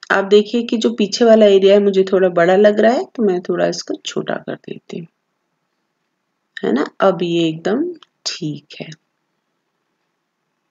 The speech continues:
और इसका हम शैडो बना लेते हैं। तो जब आप ड्रॉ करें तो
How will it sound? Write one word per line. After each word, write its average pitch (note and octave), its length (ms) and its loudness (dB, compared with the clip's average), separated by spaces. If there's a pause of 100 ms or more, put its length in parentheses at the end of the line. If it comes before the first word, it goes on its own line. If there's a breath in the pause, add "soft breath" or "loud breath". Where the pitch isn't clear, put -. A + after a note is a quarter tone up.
(1040)
और E3 240 4
इसका D#3+ 280 -6
हम E3 100 -6
शैडो D#3+ 340 -4
बना G3 280 0
लेते G#3+ 280 2
हैं। D4+ 260 -2 (520 loud breath)
तो B3+ 100 4
जब G#3+ 280 6
आप C#4+ 340 2 (720)
ड्रॉ F3 320 2
करें C#4+ 440 2 (3500)
तो B3+ 440 6